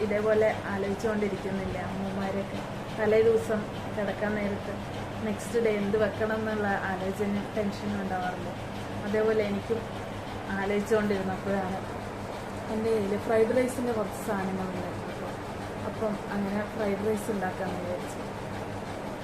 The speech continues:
ഉള്ള സാധനം വെച്ചിട്ട് നമുക്കൊരു ഫ്രൈഡ് റൈസ് ഉണ്ടാക്കിയാലോ? എൻ്റെ ഹസ്ബൻഡിന് അതൊരു സർപ്രൈസും ആവും. അപ്പോൾ നമുക്ക് ഫ്രൈഡ് റൈസ് വെക്കാം. ഫ്രൈഡ് റൈസ്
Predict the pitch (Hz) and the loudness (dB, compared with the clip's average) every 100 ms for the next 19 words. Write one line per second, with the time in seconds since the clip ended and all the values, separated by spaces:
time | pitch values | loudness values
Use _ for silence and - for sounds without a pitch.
0 | - 101 - - - - - - - - | -6 -6 -6 -6 -6 -6 -6 -6 -6 -6
1 | - - - 214 233 240 240 208 208 208 | -6 -6 -2 4 6 6 2 0 2 2
2 | 202 202 254 - 202 196 208 202 - 202 | 0 0 -2 -2 -4 -2 0 0 0 0
3 | 190 202 208 202 208 196 202 190 185 190 | 2 2 2 2 0 0 0 0 -2 -4
4 | - - - - - 226 220 226 202 - | -6 -6 -6 -6 -6 -2 2 2 0 2
5 | 233 226 226 220 214 - 220 202 214 214 | 4 4 2 2 2 2 0 0 2 2
6 | 208 214 196 - - - - - 233 220 | 2 2 0 -2 -6 -6 -6 0 2 2
7 | 208 214 214 - - 214 208 233 226 220 | 0 2 0 -2 0 2 6 4 4 0
8 | 190 - - - - - - - - _ | 0 -2 -4 -6 -6 -6 -6 -8 -10 _
9 | _ - - 254 247 254 294 277 | _ -4 10 12 12 12 12 12